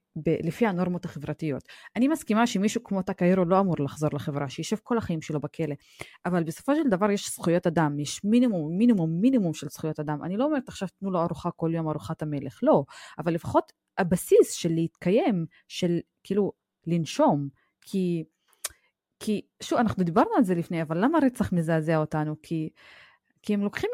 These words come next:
ממך את הזכות הכי חשובה, שזה הזכות לחיים. אז כאילו גם בבית הכלא וגם ל-, לארגונים ממשלתיים וגם לשוטרים וגם לבתי סוהר, אין שום זכות לקחת חיים של מישהו. אחר כך אם גם ה-, אם גם השוטרים ירצחו, אז למי נפנה כשיש רצח?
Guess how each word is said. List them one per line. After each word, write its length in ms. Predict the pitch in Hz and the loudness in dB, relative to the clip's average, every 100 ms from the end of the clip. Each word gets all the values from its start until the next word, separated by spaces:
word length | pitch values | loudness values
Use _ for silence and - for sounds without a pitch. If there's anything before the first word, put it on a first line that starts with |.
| 440 | -2
ממך 160 | 415 - | -2 -4
את 100 | 269 | -6
הזכות 300 | - 349 311 | -6 -4 -2
הכי 140 | 339 | -4
חשובה, 440 | - 269 254 330 381 | -6 -4 2 2 2
שזה 240 | 202 175 | 0 0
הזכות 320 | 165 - - | -2 -6 -6
לחיים. 640 | 285 269 330 440 185 160 104 | -4 -2 0 0 0 -4 -6
אז 180 | 160 - | -8 -6
כאילו 320 | 208 262 180 | -4 -2 -2
גם 200 | 202 302 | -2 -2
בבית 260 | 320 254 226 | 2 0 0
הכלא 320 | - 170 160 | -2 0 0
וגם 340 | 147 147 220 254 | -4 -4 0 0
ל-, 160 | 226 190 - - - - | 0 -4 -8 -20 -20 -4
לארגונים 600 | 185 180 175 156 190 190 | 2 2 2 2 2 4
ממשלתיים 600 | 185 - 165 175 160 156 | 0 2 0 2 0 0
וגם 300 | 156 160 208 | -2 0 2
לשוטרים 600 | 208 190 185 - 175 160 151 | 2 0 -2 -4 -6 -6 -8
וגם 260 | 160 190 | -6 -2
לבתי 340 | 214 175 180 165 | 0 0 0 0
סוהר, 300 | - 170 160 - | 2 2 0 2
אין 140 | 240 | 0
שום 200 | 240 240 | 2 -2
זכות 320 | - - 220 | -2 -8 -4
לקחת 380 | 190 214 - 240 | -2 -2 -2 -4
חיים 240 | - 160 156 | 0 0 0
של 160 | 185 | 2
מישהו. 340 | 220 311 - - _ _ _ _ _ _ _ _ - _ - | 4 4 2 -6 _ _ _ _ _ _ _ _ -20 _ -4
אחר 160 | 226 240 | -2 0
כך 160 | 240 - | -2 0
אם 100 | 220 | 0
גם 160 | 208 214 | 2 0
ה-, 80 | 180 - | -2 -4
אם 120 | 180 | -2
גם 140 | 160 170 | -2 -4
השוטרים 420 | - - 226 370 | -4 -4 -2 2
ירצחו, 580 | 302 - - 247 240 247 _ - | 0 0 -2 4 4 2 _ -6
אז 140 | 170 160 | -2 0
למי 160 | 196 | 2
נפנה 300 | 220 - 262 | 2 2 0
כשיש 300 | - 156 - | 0 -4 -4
רצח? 400 | 151 - 143 - | -6 -6 -12 -14